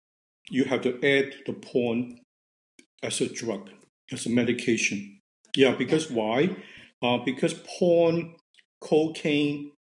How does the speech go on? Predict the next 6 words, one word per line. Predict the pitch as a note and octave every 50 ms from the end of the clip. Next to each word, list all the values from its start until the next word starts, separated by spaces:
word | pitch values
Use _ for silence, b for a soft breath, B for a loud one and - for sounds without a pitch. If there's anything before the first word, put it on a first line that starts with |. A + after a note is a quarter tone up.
| _ -
and | A#2 B2+ -
alcohol | C#3+ C3+ C#3+ C#3+ D3 C3+ A#2+ - A#2 G#2 G#2 A2 C3 - - - _ _ _ _ _ _ _ _ _ _ -
target | - - F3+ E3+ F3 F3 - F3+ -
the | C#3+ A#2+
same | - - - - E3+ D#3 D#3 D#3+ D#3+ E3+ - - -
area | D#3 C#3 D3 D3+ D3 C3+ B2 G2+ G#2 G#2+ A2 A#2 -